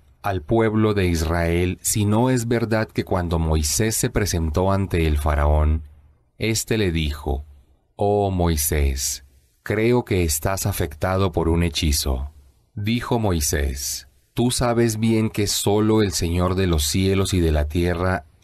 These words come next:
ha enviado estos milagros claros. Oh Faraón,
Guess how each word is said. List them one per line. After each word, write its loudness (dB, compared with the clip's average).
ha -2
enviado 2
estos -2
milagros 0
claros. -4
Oh 2
Faraón, 0